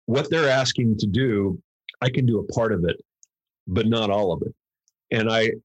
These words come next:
and I'm thinking, "Who can I call to help me with this?" And I thought of, you know, I called people and said, "Who do you know that does this?" And, and I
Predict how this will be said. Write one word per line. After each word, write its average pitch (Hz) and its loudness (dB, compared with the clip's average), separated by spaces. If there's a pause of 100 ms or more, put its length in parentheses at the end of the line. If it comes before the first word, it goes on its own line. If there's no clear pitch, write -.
(140)
and 120 0
I'm 110 0
thinking, 139 -2
"Who 160 2
can 160 0
I 139 0
call - -2 (460)
to 123 0
help 131 0
me 117 0
with 95 -2
this?" - -2 (380)
And 110 0
I 110 0
thought 131 0
of, 139 -2 (120)
you 120 0
know, 110 0
I 98 -2
called 123 0 (120)
people 175 0
and 127 0
said, 110 0
"Who 123 2
do 156 0
you 156 2
know 147 0
that - 0
does 156 0
this?" 135 0
And, 104 0 (720)
and 117 0
I 120 0